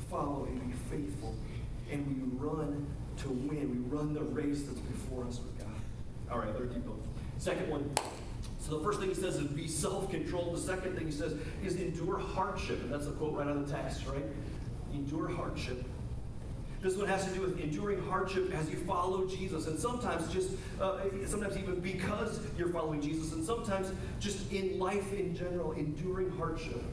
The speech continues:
There's a, there's a story written by John Bunyan, uh, called The Pilgrim's Progress. Some of you might have read it or seen a movie. That movie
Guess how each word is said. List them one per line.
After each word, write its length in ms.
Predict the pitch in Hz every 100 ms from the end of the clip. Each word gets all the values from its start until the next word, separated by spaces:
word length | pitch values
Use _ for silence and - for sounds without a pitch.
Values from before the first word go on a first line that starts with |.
| - - 170
There's 180 | 165
a, 200 | 165 156 165
there's 160 | 170
a 60 | 151
story 380 | - 180 185 160
written 220 | 156 147
by 140 | 135
John 400 | 127 147 160 151 131
Bunyan, 560 | 147 151 143 - 127 - - -
uh, 260 | 123 131
called 300 | - 143 143
The 60 | 123
Pilgrim's 340 | 185 185 -
Progress. 500 | - 139 143 135 -
Some 120 | 147
of 60 | 139
you 60 | 131
might 160 | 135
have 180 | 127 120
read 200 | 147 147
it 100 | 143
or 80 | 127
seen 220 | 151 147
a 20 |
movie. 400 | 127 147 151 147
That 240 | 139 120 127
movie 200 | 139